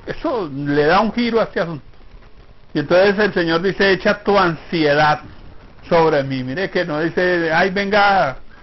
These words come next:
le soluciono el problema". No, no, no, Dios no dice, "Venga, le soluciono el problema". Dios dice, "Venga,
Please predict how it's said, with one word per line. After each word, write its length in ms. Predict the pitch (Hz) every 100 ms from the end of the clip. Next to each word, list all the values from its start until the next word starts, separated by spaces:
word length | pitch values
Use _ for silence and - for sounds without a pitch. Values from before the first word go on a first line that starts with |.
| - -
le 160 | 160 151
soluciono 460 | 160 151 170 180
el 80 | 196
problema". 520 | 185 151 160 165 135
No, 220 | 143 160
no, 140 | 175 170
no, 340 | 175 156 143
Dios 200 | 139 147
no 140 | 175 196
dice, 300 | 185 180 185
"Venga, 200 | 185 180
le 100 | 160
soluciono 420 | 151 143 139 165
el 60 | 165
problema". 380 | 165 139 135 120
Dios 240 | 127 139
dice, 220 | 156 151
"Venga, 380 | 160 165 175